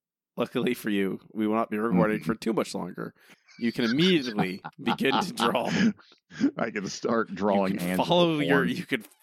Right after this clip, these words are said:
Speaker 1: you could follow your muse.
Speaker 2: Mm-hmm.
Speaker 1: Uh, I, I
Speaker 2: I
Speaker 1: think
Speaker 2: should draw an Angela. I think people would really like that.
Speaker 1: I, she has a, she's very iconic.
Speaker 2: She's a,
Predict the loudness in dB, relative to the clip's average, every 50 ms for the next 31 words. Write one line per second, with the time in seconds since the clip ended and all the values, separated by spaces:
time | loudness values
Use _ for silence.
0 | _ -16 -12 -10 -6 -6 -6 -4 0 0 2 2 4 2 2 2 2 2 0 0
1 | 0 0 0 -2 -4 -6 -8 -8 -12 _ _ _ _ _ _ _ _ _ _ _
2 | -6 -4 -2 -2 0 0 0 0 0 0 -2 -2 _ _ _ _ _ _ _ _
3 | -20 -20 -20 -20 -20 -20 -20 -20 _ _ _ _ _ -2 0 0 0 -2 -2 _
4 | 2 2 2 2 0 2 2 2 2 2 0 0 0 0 0 2 2 2 2 2
5 | 2 2 2 2 0 0 0 0 0 0 0 -2 -4 -2 -2 -4 -2 0 -2 -2
6 | 0 -2 -2 -2 -2 -2 -2 -2 0 -2 -2 -2 -2 -2 -2 -2 -4 -4 -4 -2
7 | 0 2 2 0 -2 -4 -10 -20 _ _ _ _ _ -18 -16 -16 -16 -20 -20 -12
8 | -8 -8 -6 -6 -6 -8 -8 -8 -4 -2 0 0 0 0 0 0 0 -2 -8 _
9 | _ _ _ _ -10 -6 -4 -4 -4 -4 -4 0 2 2 4 4 2 2 0 -2
10 | -4 -4 -6 -8 -12 -16 -20 -20 _ _ _ _ _ _ _ _ -4 0 2 4
11 | 4 4 6 4 4 2 2